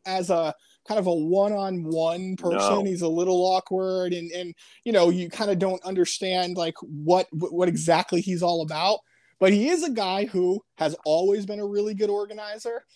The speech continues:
Speaker 1: And what he's done in the last ten, twelve years, he wasn't around Rhode Island very much, uh, but he was, you know, kind of, uh, you know, building a national network of, like, pro-, you know, he was doing kind of the Bernie Sanders progressive thing without
Speaker 2: Yep.
Speaker 1: being the Bernie Sanders progressive.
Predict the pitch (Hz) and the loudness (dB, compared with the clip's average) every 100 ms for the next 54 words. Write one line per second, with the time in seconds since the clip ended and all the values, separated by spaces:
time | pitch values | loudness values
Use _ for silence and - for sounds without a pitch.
0 | _ _ - 208 196 190 175 170 233 311 | _ _ -4 0 0 0 2 2 2 0
1 | 233 233 220 208 175 170 - - 170 185 | 2 0 0 -4 -2 -2 -4 -6 -6 -2
2 | 190 165 165 185 269 190 175 - 170 175 | 0 0 -2 0 2 2 2 -2 0 0
3 | 220 180 170 160 147 240 294 185 165 156 | 0 0 0 0 0 2 2 2 -2 -4
4 | 147 151 214 - 175 156 147 - 165 156 | -6 -10 -8 -8 -8 -8 -10 0 2 2
5 | 156 185 175 196 214 208 202 - _ _ | 2 -4 4 6 8 6 2 -6 _ _
6 | _ 202 190 156 151 208 180 - _ _ | _ -6 -2 0 -2 -6 -8 -10 _ _
7 | - 151 151 - 92 156 196 - 170 156 | -16 -14 -14 -16 -14 -6 -6 -6 2 6
8 | 165 196 226 226 202 202 202 214 185 180 | 8 8 6 4 2 -2 -4 -6 -6 -4
9 | 196 240 180 180 160 170 160 156 - 151 | -4 -2 -6 -6 -8 -6 -8 -8 -6 -4
10 | 208 180 202 330 339 247 - _ _ 196 | -2 -2 2 2 2 -2 -6 _ _ -2
11 | 175 220 277 277 269 - 233 233 220 196 | 2 4 2 0 -2 0 -4 -2 0 0
12 | 180 220 214 202 - 214 214 202 196 - | 0 -2 -2 -4 -4 -4 0 0 -2 -4
13 | 165 165 185 214 202 175 175 165 160 170 | -6 0 0 0 -4 -2 -4 -4 0 0
14 | 165 - 196 208 175 175 202 190 185 175 | 0 2 4 4 2 0 2 2 2 -2
15 | 160 185 185 180 - 196 160 147 120 - | -2 0 0 0 0 0 0 0 -4 -4
16 | 160 180 202 - 160 143 | -2 2 4 2 0 -2